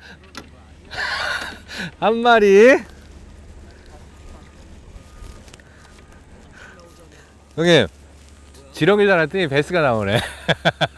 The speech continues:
<laughs> 속여서 미안해. 야, 베스강이야.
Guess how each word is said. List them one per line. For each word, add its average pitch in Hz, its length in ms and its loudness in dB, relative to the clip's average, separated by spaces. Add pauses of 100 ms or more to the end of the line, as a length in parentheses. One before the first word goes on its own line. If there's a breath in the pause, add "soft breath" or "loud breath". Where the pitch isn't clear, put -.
(120)
<laughs> - 920 -10
속여서 240 400 2
미안해. 220 540 2 (3750 soft breath)
야, 98 300 -6
베스강이야. 156 720 -4